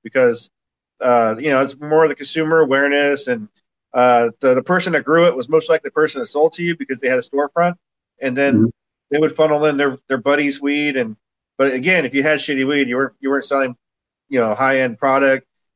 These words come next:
Speaker 1: The consumer was more aware at that time, I believe, because of the medicinal properties. But, um, so in Oklahoma, when we went out there and talked to them, 'cause they were just about to, uh, approve the medical law.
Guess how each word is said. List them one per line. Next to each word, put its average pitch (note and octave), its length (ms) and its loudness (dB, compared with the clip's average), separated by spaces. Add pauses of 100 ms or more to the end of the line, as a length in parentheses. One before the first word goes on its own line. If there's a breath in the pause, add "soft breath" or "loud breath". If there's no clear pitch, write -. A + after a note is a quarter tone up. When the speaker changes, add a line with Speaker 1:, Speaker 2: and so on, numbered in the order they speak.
Speaker 1:
The D#3+ 60 0
consumer A3+ 360 2
was F3+ 160 2
more F3+ 180 4
aware C#3 280 2
at A#2 80 -2
that G#2+ 120 -4
time, A2+ 240 -8
I A2+ 60 -8
believe, G#2+ 280 -6 (360)
because D3+ 320 0
of C#3 60 -4
the B2+ 80 -2
medicinal C3 420 0
properties. G#2+ 520 -4 (160)
But, B2+ 280 0 (500)
um, B2+ 340 -2 (680)
so D#3 120 -2
in F3 60 0
Oklahoma, F3 760 2
when D#3 120 0
we E3 80 -2
went E3+ 180 0
out D#3 180 0
there D3+ 100 0
and B2+ 80 -4
talked D3 280 0
to C#3+ 60 -2
them, C3+ 200 -2 (280)
'cause B2 220 -6
they E3 100 2
were D#3 100 2
just F#3 260 -4
about D#3 240 0
to, C3 360 2
uh, A#2+ 140 -2
approve D3 360 -6
the B2 140 2
medical A#2+ 460 -2
law. A2 360 0